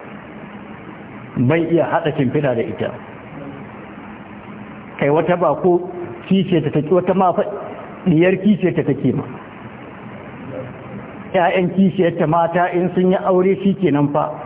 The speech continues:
auren bai yi. A ta samun matsala.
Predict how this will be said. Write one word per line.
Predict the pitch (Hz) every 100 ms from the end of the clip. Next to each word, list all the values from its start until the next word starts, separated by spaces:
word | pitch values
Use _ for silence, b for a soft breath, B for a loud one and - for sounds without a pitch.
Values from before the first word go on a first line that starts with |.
| -
auren | 185 180 143
bai | 135
yi. | 127 113 104 - - - - - - - -
A | 127
ta | 156
samun | 180 175 151
matsala. | 135 127 127